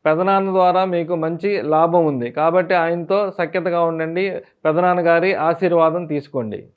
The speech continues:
విదేశాల్లో చదువుకోవడానికి వెళ్ళే విద్యార్థులకు చిక్కులు ఏర్పడే అవకాశం ఉంది.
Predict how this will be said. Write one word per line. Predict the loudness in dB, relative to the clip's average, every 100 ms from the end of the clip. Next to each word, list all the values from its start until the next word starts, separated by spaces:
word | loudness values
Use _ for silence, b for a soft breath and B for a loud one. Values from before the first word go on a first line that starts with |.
| -8
విదేశాల్లో | 0 2 2 0 -2 0 -2
చదువుకోవడానికి | -2 -2 0 -2 -2 -2 -2 -4 -4
వెళ్ళే | -2 0 0 0
విద్యార్థులకు | -2 -2 0 0 -2 -4 -4
చిక్కులు | -6 -6 -6 0 2
ఏర్పడే | 2 0 0 2
అవకాశం | 2 2 -2 -2 -8
ఉంది. | -8 -10